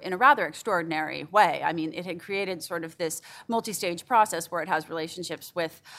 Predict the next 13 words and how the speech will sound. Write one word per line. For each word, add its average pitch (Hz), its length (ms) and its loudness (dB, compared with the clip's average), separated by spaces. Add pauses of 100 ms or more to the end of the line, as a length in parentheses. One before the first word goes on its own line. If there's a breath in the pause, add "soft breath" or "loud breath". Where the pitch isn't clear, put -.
(240 loud breath)
uh, 165 380 6 (100)
telecommunication, 175 760 -2
U 208 140 -2
S 175 120 2
telecommunications 180 720 -4
companies 160 480 -4
that - 140 -12
basically 220 400 -4
give 180 280 -4 (360 loud breath)
their 196 280 2
surveillance 180 560 -2
system 165 600 -2
coverage 175 560 2